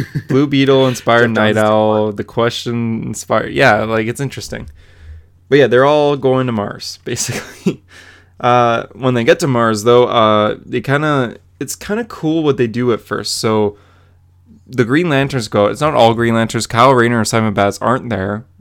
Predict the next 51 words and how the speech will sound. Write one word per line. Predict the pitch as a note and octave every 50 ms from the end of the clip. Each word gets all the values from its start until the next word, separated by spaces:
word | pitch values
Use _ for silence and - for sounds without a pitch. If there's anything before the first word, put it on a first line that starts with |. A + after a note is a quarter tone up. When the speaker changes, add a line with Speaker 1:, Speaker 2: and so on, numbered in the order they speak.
| G#3+ - _
Speaker 2:
Don't | - A#2+ A#2 C3
know | C#3+ C#3 B2+
why, | A2 G2+ F#2+ F#2 F#2+ G2 G#2+ - _
but | - G#2+ G2
Jessica | B2 B2+ B2 - D3 -
Cruz. | - - B2 A#2+ A#2 A2+ A2+ A2+ A2+ A2 - _ -
Speaker 1:
'Cause | - D3+ B2+ A#2
one | B2+ C3+ D3+
of | D3
them, | C#3 -
'cause | D3 - D3+ C3+
one | C3+ D3 D3+
of | D#3
them | D#3 C#3+ B2+
died | A#2 A#2+ B2+ C#3+ C3+
in | A#2 G#2+
Heroes | G#2+ C3+ C3 B2 A2+
in | G#2
Crisis. | - - A#2 C3 C#3+ G#2+ G2+ G2 -
Duh. | F#2+ F#2+ G#2 A#2+ C3+ A#2 G#2+ A#2 C#3 D3 - C#3+ -
<laughs> | - -
Speaker 2:
Yeah. | A#2+ A#2 A2+ G#3 - - G#3 - -
Yeah, | A3 G#3 - -
yeah, | A#2+ B2 B2+ A#2+ A2+ A2
yeah. | A2 G#2+ G2+ G2 F#2+ - _ - - - - - - - - _ _ -
But | - A#2+ A#2+ A#2+ - -
Jessica | - C3+ C3 - - D#3+ D3
Cruz, | - - C#3+ C#3 C3+ C3 C3 A#2
Guy | - B2 A#2+ B2+
Gardner, | A#2+ B2+ B2 A#2+ A#2+ A2+ A#2 A#2 A#2 A#2 A#2 A#2 - - - - - _ -
Hal | B2+ B2+ B2 B2
Jordan, | A2+ B2 A#2+ A#2 A#2 A2+ A#2 A2+ A2+ A2 -
and | - A2+ G#2+ G#2
Jon | G#2+ G#2 G#2 G2+
Stewart | - - G3+ G#3 F#3+ C3+
are | A#2
there. | G#2+ G#2+ G#2+ G#2+ G#2 G#2 - - - _ _ -
They | - C3 D#3
come | D#3 F3 F3+ F3
out | E3+ D#3+ - -
first | - A#2+ A2 - -
'cause | G#2+ G#2 G#2+
they | G#2+
can | G#2+ A2
breathe | G#2 A#2 A2+ A2
in | G#2+ G#2
space, | - - - A2 G#2 G#2+ G#2 -
and | - A#2 A2 A2+
they | A2+ A2+
basically | G#2 A#2 B2 B2 - D3 - D3 C#3
make, | C3 A2+ A2 A2 A#2 A3 - - -